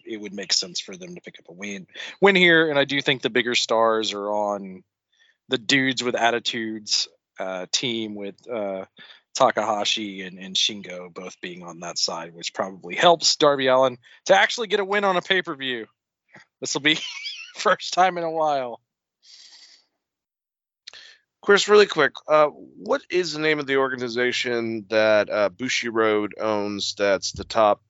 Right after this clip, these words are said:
Speaker 2: uh, women's, uh, Japan, Japanese, uh, based wrestling?
Speaker 1: That would be Stardom, and I'm really disappointed
Speaker 2: Stardom.
Speaker 1: we, we're not getting, uh, Mayu Iwatani or Kairi Sane on this pay-per-view. It would have been nice to see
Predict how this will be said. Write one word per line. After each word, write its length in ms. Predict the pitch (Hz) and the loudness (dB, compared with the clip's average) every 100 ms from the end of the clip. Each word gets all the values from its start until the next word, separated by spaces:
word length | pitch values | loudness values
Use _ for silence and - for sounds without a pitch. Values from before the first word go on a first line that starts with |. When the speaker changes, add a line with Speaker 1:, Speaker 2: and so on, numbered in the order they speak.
| - | -8
Speaker 2:
uh, 240 | 101 95 95 | -2 -2 -2
women's, 760 | 107 113 104 101 95 92 - _ _ _ _ _ _ _ - | -2 -2 -2 -2 -6 -8 -10 _ _ _ _ _ _ _ -2
uh, 240 | 98 90 | 0 0
Japan, 800 | 87 - 117 110 98 95 90 101 _ _ _ _ _ - | -2 -4 0 2 2 0 -6 -12 _ _ _ _ _ 0
Japanese, 640 | 120 - 113 110 - - | 0 2 -2 -2 -2 -4
uh, 340 | 104 101 98 90 - | -2 0 -2 -4 -4
based 460 | 104 98 - - - | -4 -2 -6 -8 -6
wrestling? 560 | 101 101 95 85 85 87 - _ _ _ _ _ _ _ - - - - _ | -2 0 -2 -4 -12 -18 -20 _ _ _ _ _ _ _ -20 -20 -20 -20 _
Speaker 1:
That 100 | 180 | 0
would 140 | 220 202 | 2 -2
be 80 | 196 | -6
Stardom, 560 | - 156 151 147 143 | -2 0 0 0 0
and 100 | 139 | -2
I'm 140 | 135 151 | -2 0
really 180 | 160 | 0
disappointed 220 | 143 - - | 0 -4 2
Speaker 2:
Stardom. 340 | 110 101 78 - 127 | 2 4 0 -4 -4
Speaker 1:
we, 160 | 131 135 | -6 -6
we're 180 | 120 127 | -4 0
not 200 | 127 117 | 0 0
getting, 280 | 123 120 | -2 -2
uh, 300 | 120 113 113 | -2 0 0
Mayu 440 | 113 123 123 123 120 117 | -2 2 2 2 -2 -4
Iwatani 800 | 117 143 131 127 127 127 123 117 | -2 4 4 4 0 -4 -4 -6
or 380 | 107 110 107 | -4 -4 -6
Kairi 380 | 101 - 117 110 | -6 -6 -4 -2
Sane 400 | 107 131 135 135 | 0 0 2 2
on 100 | 131 | 0
this 160 | 131 120 | 0 -2
pay-per-view. 720 | 143 123 127 127 127 127 127 | 0 -2 -4 -6 -2 0 0
It 80 | 120 | -2
would 100 | 110 | -2
have 60 | |
been 180 | 117 110 | -4 -2
nice 380 | 113 120 123 - | -2 0 0 -2
to 240 | - 110 | -4 -4
see 760 | - - 120 113 110 110 104 | -2 -2 -2 -6 -6 -8 -10